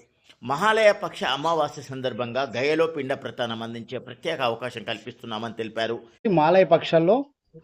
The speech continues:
Speaker 2: మనకి బయలుదేరుతుంది. ఇది చెన్నై నుండి బయలుదేరి చెన్నై,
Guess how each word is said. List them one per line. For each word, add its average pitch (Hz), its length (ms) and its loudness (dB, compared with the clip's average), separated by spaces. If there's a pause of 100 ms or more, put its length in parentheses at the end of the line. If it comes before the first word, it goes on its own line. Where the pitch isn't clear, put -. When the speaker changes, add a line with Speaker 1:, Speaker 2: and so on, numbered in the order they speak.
Speaker 2:
మనకి 170 240 4
బయలుదేరుతుంది. 160 720 8 (280)
ఇది 165 260 -4 (220)
చెన్నై 202 220 8
నుండి 208 220 6
బయలుదేరి 160 680 8 (1400)
చెన్నై, 180 360 6